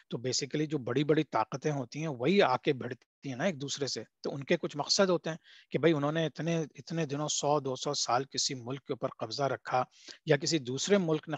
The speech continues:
कब्जा करके रखा और उसके सारे रिसोर्सेज निकाल के वापस यूरोप में या, अ, नॉर्थ अमेरिका में ले गए, तो फिर उसकी वजह से एक जो गैप पैदा हुआ उसमें फिर आपका एक केओस पैदा हुआ। जब गैप पैदा होता है, जब फाइनेंशियली लोग महरूम होते हैं तो केओस पैदा होता है।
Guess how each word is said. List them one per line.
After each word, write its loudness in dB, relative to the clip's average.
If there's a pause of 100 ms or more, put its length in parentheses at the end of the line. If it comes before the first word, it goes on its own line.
कब्जा 0
करके -4
रखा -2
और 2
उसके -4
सारे 2
रिसोर्सेज 0
निकाल 0
के -4
वापस -4
यूरोप -4 (100)
में -10
या, 0 (440)
अ, 0
नॉर्थ 0
अमेरिका -2
में -2
ले -2
गए, 2
तो -6
फिर 2
उसकी -4
वजह 2
से 0
एक -2
जो 0
गैप 4
पैदा 0
हुआ -4 (480)
उसमें 2
फिर 6
आपका 6 (160)
एक -6
केओस 6
पैदा 2
हुआ। 0
जब -2
गैप 2
पैदा 4
होता 2
है, 0
जब -10
फाइनेंशियली -6
लोग -4
महरूम -4
होते -4
हैं -6
तो -8
केओस -4
पैदा -2
होता -6
है। -8